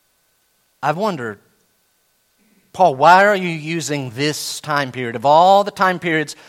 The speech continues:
of Israel's history, you're trying to prove that there's a remnant,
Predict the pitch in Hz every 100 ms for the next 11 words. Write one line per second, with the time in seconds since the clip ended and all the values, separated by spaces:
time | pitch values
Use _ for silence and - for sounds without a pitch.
0 | - 131 156 156 156 135 196 185 131 110
1 | - _ 147 220 254 240 240 - - 226
2 | 160 156 - 151 139 - 143 135 196 196
3 | 202